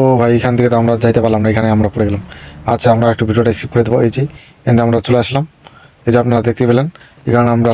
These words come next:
লাফ দিয়ে দেখা দিচ্ছি আপনাদের। এই যে আপনারা দেখা দিচ্ছেন, এই যে আমরা কীভাবে সুপারম্যানের মতো লাফ দিয়ে দিচ্ছি। এখান থেকে আমরা বাইক নিয়ে নেবো ওয়ান টু ওয়ান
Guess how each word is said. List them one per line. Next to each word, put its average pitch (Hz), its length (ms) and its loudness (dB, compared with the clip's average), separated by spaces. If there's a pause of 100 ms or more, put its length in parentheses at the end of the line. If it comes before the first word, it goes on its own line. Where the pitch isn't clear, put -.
লাফ 117 160 2
দিয়ে 117 160 2
দেখা 110 220 0
দিচ্ছি 107 220 -4
আপনাদের। 113 260 -2 (720)
এই 123 100 2
যে 117 100 0
আপনারা 117 180 -2 (140)
দেখা 113 180 0
দিচ্ছেন, 131 220 -2 (680)
এই 123 80 -2
যে 123 120 2
আমরা 120 200 2 (100)
কীভাবে 123 300 2 (520)
সুপারম্যানের 123 560 -2
মতো 117 180 0
লাফ 113 140 2
দিয়ে 117 120 2
দিচ্ছি। 110 200 -4
এখান 117 140 0
থেকে 117 140 2
আমরা 113 180 0
বাইক 113 160 0
নিয়ে 117 140 2
নেবো 117 120 2 (460)
ওয়ান 120 180 2 (100)
টু 127 60 2 (100)
ওয়ান 117 120 2